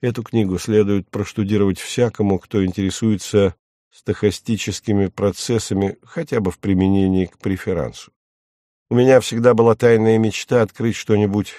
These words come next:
с помощью теории вероятностей. Я применял её, чтобы получить оптимальную стратегию игры в девятый вал, чтобы рассчитать вероятность проигрыша мизера при игре без семёрки и на чужом ходу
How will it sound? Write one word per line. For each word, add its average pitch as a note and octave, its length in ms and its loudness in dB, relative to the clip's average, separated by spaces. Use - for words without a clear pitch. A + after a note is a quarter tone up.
с - 120 -20
помощью G2 560 -2
теории G2 480 0
вероятностей. G2+ 1040 0
Я C3 240 2
применял B2+ 520 6
её, A2 300 2
чтобы G2 300 -4
получить G2+ 480 -2
оптимальную F#2+ 640 2
стратегию F#2 680 0
игры F#2 300 0
в E2+ 80 -4
девятый F#2+ 460 2
вал, A2+ 340 0
чтобы A2 320 4
рассчитать A2+ 580 0
вероятность G#2 680 4
проигрыша G2 640 0
мизера F#2+ 560 2
при F#2+ 260 -2
игре F#2 240 0
без F2+ 220 -2
семёрки A2 640 0
и G2 100 -2
на F#2+ 120 0
чужом F#2 420 -2
ходу G2 420 0